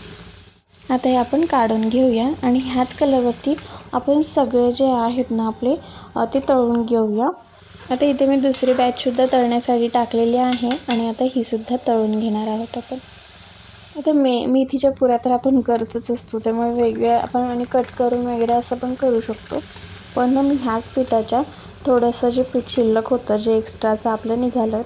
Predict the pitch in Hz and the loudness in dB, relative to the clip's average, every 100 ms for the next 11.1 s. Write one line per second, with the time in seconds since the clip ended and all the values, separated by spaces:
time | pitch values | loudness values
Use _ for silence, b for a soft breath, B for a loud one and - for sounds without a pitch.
0 | - 233 233 233 240 262 320 B B - | -2 -2 -2 -2 -2 -2 -4 B B -4
1 | 240 - 262 233 233 240 233 226 226 240 | -4 -2 -2 0 0 0 0 0 0 -4
2 | 240 254 247 202 208 220 208 214 226 226 | -2 -2 0 -2 -6 -4 -6 -4 -4 -2
3 | 220 214 233 247 - - 208 - 277 294 | -2 -2 -4 -4 -6 -6 -6 -2 -2 0
4 | 285 269 - - 277 277 254 220 226 240 | 2 0 -2 -2 -2 0 2 2 2 2
5 | 240 226 240 247 B B B B 233 254 | 0 -2 -4 -6 B B B B -2 0
6 | 240 254 277 - 220 214 220 220 240 269 | 0 -2 -2 -2 0 0 0 -2 -2 0
7 | 262 240 247 262 240 233 220 254 - 233 | 2 2 2 0 0 -2 0 -2 0 0
8 | 220 - 240 226 - - 240 294 B B | 0 0 -2 -2 -4 -2 -2 -4 B B
9 | B 226 240 240 247 220 240 247 208 240 | B -2 -2 0 0 0 0 -2 -6 -6
10 | 254 - 262 269 - 233 214 208 - - | -4 2 2 2 2 4 2 0 -2 -4
11 | 247 | -4